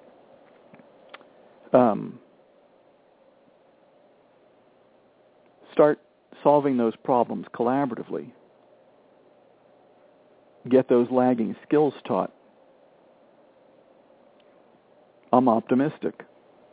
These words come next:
that she's not gonna be an explosive child forever. Now, you're getting a very generic answer. There may be some things about your daughter that are gonna make that road really difficult for you.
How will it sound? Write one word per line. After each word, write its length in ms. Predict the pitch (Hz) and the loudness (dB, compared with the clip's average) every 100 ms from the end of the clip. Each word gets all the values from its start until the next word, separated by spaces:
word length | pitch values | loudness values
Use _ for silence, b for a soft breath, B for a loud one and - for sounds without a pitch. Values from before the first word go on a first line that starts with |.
| _ _ - | _ _ 0
that 120 | 123 - | 0 0
she's 160 | 123 | 0
not 220 | 127 117 110 | 2 0 0
gonna 180 | 131 | -2
be 140 | 127 123 | 0 0
an 80 | 120 | -2
explosive 560 | - - 120 - 127 | -2 0 0 -2 -10
child 420 | - 123 113 107 - | -2 0 2 -2 0
forever. 460 | 123 139 123 85 - | 0 2 0 -2 -6
Now, 160 | 120 107 | -4 -4
you're 200 | 117 120 | -2 -2
getting 280 | 147 147 | 0 2
a 60 | 120 | 4
very 240 | 113 151 | 4 2
generic 480 | 151 135 123 123 120 | 0 0 2 2 2
answer. 480 | 117 117 - - - - B B B B B B - - - - - - _ | -2 -4 -4 -10 -12 -16 B B B B B B -20 -20 -20 -20 -20 -20 _
There 160 | 120 123 | 0 2
may 140 | 123 | 2
be 180 | 123 127 | 4 2
some 140 | - 117 | 0 0
things 260 | - 120 117 | 0 0 0
about 280 | 113 110 | 0 0
your 80 | - | 0
daughter 300 | 117 117 120 | 2 4 4
that 80 | 117 | 2
are 20 | |
gonna 140 | 117 120 | 2 2
make 240 | 120 117 | 2 2
that 220 | 127 120 - | 2 0 2
road 460 | 123 123 120 117 - - - - _ - - - - | 2 4 4 0 -10 -20 -20 -20 _ -20 -20 -18 -2
really 320 | 127 127 107 | 2 4 2
difficult 500 | 113 - - - 95 - | 0 -4 -8 -6 -8 -6
for 160 | 90 | -6
you. 160 | 87 | -6